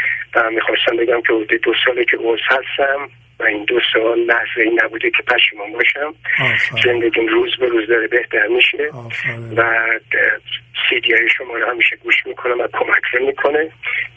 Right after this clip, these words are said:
Speaker 1: که با حضور داشته باشم در این لحظه
Speaker 2: آفرین.
Speaker 1: و بتونم با این لحظه آشتی بکنم. و این آشتی اول با خونهٔ خودم شروع کردم و افکاری که، افرادی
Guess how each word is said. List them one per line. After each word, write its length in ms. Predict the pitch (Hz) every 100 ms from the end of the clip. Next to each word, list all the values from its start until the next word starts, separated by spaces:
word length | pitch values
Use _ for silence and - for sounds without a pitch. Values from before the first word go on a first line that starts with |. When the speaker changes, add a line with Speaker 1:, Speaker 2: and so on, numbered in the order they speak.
| -
Speaker 1:
که 60 |
با 360 | - 120 113 113 104
حضور 340 | 120 110 107
داشته 300 | 113 123 -
باشم 280 | 127 - 127
در 100 | 131
این 220 | 131 131
لحظه 480 | 131 135 - 139 139
Speaker 2:
آفرین. 500 | 135 120 117 - 123
Speaker 1:
و 80 | 117 113
بتونم 600 | 117 113 - 131 131 123 117 110 -
با 120 | 123
این 140 | 110
لحظه 720 | 110 123 123 - 113 110 117 113 -
آشتی 380 | 123 - - -
بکنم. 400 | 120 - 139 151 349 - - - - -
و 40 | -
این 200 | 110 117
آشتی 360 | 123 - 117
اول 560 | 113 123 117 113 113 117 -
با 320 | 123 123 113
خونهٔ 440 | - - 110 110
خودم 340 | 110 117 120 120
شروع 280 | - 127
کردم 360 | 120 127 120 120
و 40 |
افکاری 480 | 117 107 - - 110
که، 260 | 110 127 120 - - 113 - -
افرادی 420 | 113 - 110